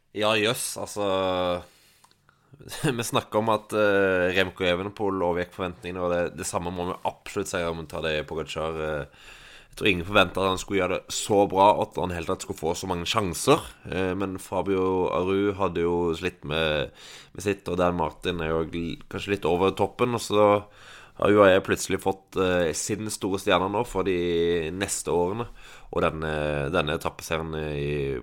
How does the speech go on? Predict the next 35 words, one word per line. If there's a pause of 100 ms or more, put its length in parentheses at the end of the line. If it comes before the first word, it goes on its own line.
(120)
på
den
tjuende
etappen
i
Vueltaen,
som
du
nevnte,
Theis,
den
er
jo
helt
rå. (680)
Der
er
det
jo
fullt
kjør
fra, (220)
fra
start,
eh, (500)
og
så
går
han
på (100)
den
siste
skikkelige
stigningene (260)
med,